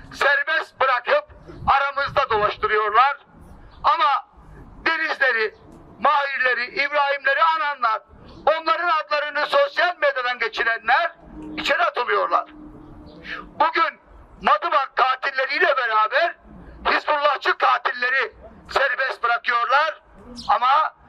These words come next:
bizim çocuklarımızı, liseli, üniversiteli çocuklarımızı, yani Denizlerin düşlerini gerçek kılmak isteyenleri, yani otuz üçlerimizin, sema dönenlerimizin düşlerini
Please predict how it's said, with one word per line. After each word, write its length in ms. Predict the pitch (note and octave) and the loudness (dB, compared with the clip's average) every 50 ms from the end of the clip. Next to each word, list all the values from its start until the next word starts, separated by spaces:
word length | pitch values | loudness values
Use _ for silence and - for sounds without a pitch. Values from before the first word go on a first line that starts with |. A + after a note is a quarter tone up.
| - - - - | -20 -20 -4 -4
bizim 260 | D4+ D#4 - G4 F#4+ | -2 0 0 0 0
çocuklarımızı, 920 | - D#4+ C#4+ - - - - - A#3+ A3+ G#3+ G#3+ G#3+ G3 - G#3+ G3+ - - - - - - - - - - | 2 0 0 0 -2 -6 -2 0 0 0 0 -2 -4 -2 0 0 0 -2 -4 -10 -20 -20 -20 -20 -20 -6 -2
liseli, 480 | D4 F4 E4+ - - D4 C#4+ C4+ C4 C4+ C4+ C#4 C#4+ | 0 0 2 2 2 0 2 2 0 0 0 0 0
üniversiteli 520 | D#4 E4+ F4 D#4+ D4 - D4 C#4 C4 - | 2 4 2 2 2 0 0 -2 0 2
çocuklarımızı, 760 | - B3+ B3 A#3+ A#3+ - B3+ A#3+ A#3 A#3+ A#3 A#3 G#3+ G#3 C#4+ D#4 E4 E4 - - - - - - - - | 2 0 0 0 -2 0 0 2 2 0 -2 -4 0 0 2 2 2 0 -2 -4 -6 -12 -12 -12 -6 0
yani 540 | - D#4 E4 E4+ E4 D#4+ D#4 - C4 - - - - - - - - - | 2 4 4 4 2 2 0 0 0 -2 -6 -14 -20 -20 -20 -16 -6 -4
Denizlerin 720 | C#4 D4+ D4+ D4+ C#4+ C#4+ D4 C#4+ C#4+ D#4 D4+ C4+ A#3 F3 - | -4 -2 -2 -6 -4 0 0 0 0 -2 -6 -10 -10 -4 -4
düşlerini 580 | C#4 C4 C4 - - C4 C4 C4+ C#4 D4+ D4+ | -2 -2 -2 -4 -2 -2 -2 0 0 -2 0
gerçek 440 | - C4 C4 B3+ - D4+ E4+ F4 - | 0 0 0 0 0 -2 -2 -2 -2
kılmak 360 | - D4 C#4 C4 B3+ B3 - | -4 -2 2 2 2 2 2
isteyenleri, 880 | G#3+ - - - G#3+ G#3 G#3 G3+ G3+ G3+ G3+ A#3 C4+ D#4 D#4 - - - - - - - - | -4 -12 -4 -2 0 0 0 0 0 0 0 2 0 2 0 0 -2 -4 -12 -16 -16 -4 0
yani 280 | C#4 D#4 E4+ F4 E4 E4+ E4+ D#4+ D4+ | 2 2 2 2 2 2 2 2 2
otuz 220 | D4+ D#4 D#4 D#4+ | 2 0 0 0
üçlerimizin, 840 | E4 D4 - - D#4+ D#4 D#4+ E4 E4 D#4 - G4 G4 F#4 - - - - - - - - - - - - - - - - - | -2 -2 0 -2 -2 0 0 -2 -4 0 0 0 0 0 -4 -8 -16 -20 -20 -20 -20 -20 -20 -20 -20 -20 -20 -20 -20 -6 -4
sema 480 | - B3 C4+ C#4+ D#4+ E4 D#4 D4+ - | -2 -2 0 0 2 2 0 0 0
dönenlerimizin 1000 | C#4 C#4 C4 C4 B3+ A#3+ A#3 A#3+ A#3+ B3 B3 B3 B3 B3 D4 C4+ B3+ A3+ F#3 - - - - - - - - | -2 -2 0 -2 -2 -2 -2 -4 -4 -2 -4 -6 -4 -2 -2 -2 -2 -4 -8 -16 -20 -20 -20 -20 -10 -4 -2
düşlerini 680 | C#4 C#4+ - - - C4 C4 B3+ C4+ C4 B3+ C4+ D#4 | -2 -2 -2 -2 -2 -2 -2 -2 -4 -4 -2 -2 0